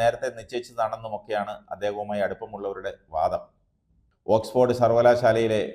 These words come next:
ഫെലോഷിപ്പ് പ്രോഗ്രാമിൽ പങ്കെടുക്കുന്നത് ദീർഘനാളായി അദ്ദേഹത്തിൻ്റെ ആഗ്രഹമാണെന്നും തെരഞ്ഞെടുപ്പ് ഫലം വരുന്നതിനും ഏറെ മുമ്പ് തന്നെ ഈ യാത്ര തീരുമാനിച്ചിരുന്നതാണെന്നും ബി ജെ പി കേന്ദ്രങ്ങൾ വ്യക്തമാക്കി.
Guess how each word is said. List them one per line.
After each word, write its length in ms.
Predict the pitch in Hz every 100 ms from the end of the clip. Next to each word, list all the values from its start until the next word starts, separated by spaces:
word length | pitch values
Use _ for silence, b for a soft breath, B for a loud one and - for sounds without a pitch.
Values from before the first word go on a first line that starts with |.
| -
ഫെലോഷിപ്പ് 540 | 101 104 110 123 101 104
പ്രോഗ്രാമിൽ 460 | 101 101 101 101 98 92
പങ്കെടുക്കുന്നത് 580 | 92 98 90 92 90 90
ദീർഘനാളായി 600 | 87 95 101 95 92 87 80
അദ്ദേഹത്തിൻ്റെ 440 | 90 90 90 90 80
ആഗ്രഹമാണെന്നും 720 | 82 95 92 87 85 82 80 _ _ _ _ -
തെരഞ്ഞെടുപ്പ് 400 | 113 139 135 135
ഫലം 180 | 131 127
വരുന്നതിനും 460 | 117 117 127 127 127 110
ഏറെ 200 | 117 120 123
മുമ്പ് 200 | 120 123 110
തന്നെ 180 | 107 107
ഈ 40 | 107
യാത്ര 200 | 104 - -
തീരുമാനിച്ചിരുന്നതാണെന്നും 920 | 98 98 104 104 - 95 95 92 90 87
ബി 60 | 87
ജെ 60 | 92 92
പി 80 | 90
കേന്ദ്രങ്ങൾ 360 | 85 82 82 80 78
വ്യക്തമാക്കി. 480 | 76 71 69 -